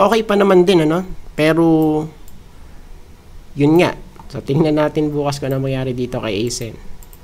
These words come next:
Tapos, kay Cloud. So, siya po ay nasa loob ng cloud natin, guys. So, ayan.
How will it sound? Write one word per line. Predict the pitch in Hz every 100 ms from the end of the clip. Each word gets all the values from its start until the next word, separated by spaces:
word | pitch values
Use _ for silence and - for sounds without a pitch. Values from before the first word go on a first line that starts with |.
| - - - - - - - - - - - -
Tapos, | 135 135 139 160 -
kay | 156 143
Cloud. | 147 147 160 165 170 160 165 - - - - - - - - - - - - - - - - - - - -
So, | - 127
siya | 139 139
po | 143 110
ay | 127 131
nasa | 135 131 - 131 127 127 123 120 117 131 139 - - - - - - - -
loob | 135 - 202 147 139
ng | 135 135
cloud | 143 139 135
natin, | 135 127 127 127
guys. | 151 120 - - - - - - - - - - - - - - - - - - -
So, | - - -
ayan. | 120 101